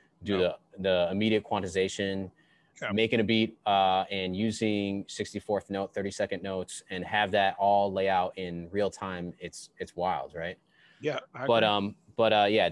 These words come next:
Speaker 1: not to, not to get in, I know I got a little tangent there, but
Speaker 2: No, no, no, no, no.
Speaker 1: <laughs>
Speaker 2: Hey,
Speaker 1: back
Speaker 2: I'm, I'm, I'm passionate about it just like you. So,
Speaker 1: <laughs>
Speaker 2: you know, we could, we can talk for hours about it because I am, uh, again,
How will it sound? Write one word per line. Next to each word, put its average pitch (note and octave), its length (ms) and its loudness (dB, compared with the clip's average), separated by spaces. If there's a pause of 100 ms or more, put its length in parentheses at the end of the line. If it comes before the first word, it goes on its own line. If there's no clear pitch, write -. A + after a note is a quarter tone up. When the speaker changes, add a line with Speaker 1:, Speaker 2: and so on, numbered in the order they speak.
Speaker 1:
not A2 200 0
to, G2 220 0
not G2 200 -8
to E2+ 340 -4 (280)
get G2+ 140 -6
in, F2 220 -8
I G#2 60 -6
know G#2 120 -4
I F2+ 80 -6
got F#2+ 120 -2
a F#2 40 -2
little F2 200 -4
tangent F#2 420 -8
there, E2 300 -8
but F#2 220 -2 (140)
Speaker 2:
No, B3 160 4
no, B3+ 140 4
no, C4 140 -4
no, B3 160 -2
no. B3 140 0 (100)
Speaker 1:
<laughs> B2+ 100 -6
Speaker 2:
Hey, D#3 200 -2
Speaker 1:
back E3+ 200 6 (220)
Speaker 2:
I'm, C3+ 60 -12
I'm, D#3 220 -4
I'm E3+ 180 -2
passionate D#3+ 500 2
about D3+ 280 0
it C3+ 100 -8
just D3 180 -4
like D3+ 220 -2
you. E3 240 -4
So, C3 340 0 (100)
Speaker 1:
<laughs> - 220 -6
Speaker 2:
you B2 320 -6
know, - 60 -4
we E3 140 0
could, D3 220 -6
we E3+ 140 0
can F3 120 -6
talk D3 280 2
for C#3+ 160 2
hours F#3 260 0
about A#2+ 340 -4
it - 80 -20 (100)
because C3+ 520 0 (220)
I E3+ 40 -6 (180)
am, C3+ 140 -4
uh, C3 300 0 (520)
again, E3 580 -4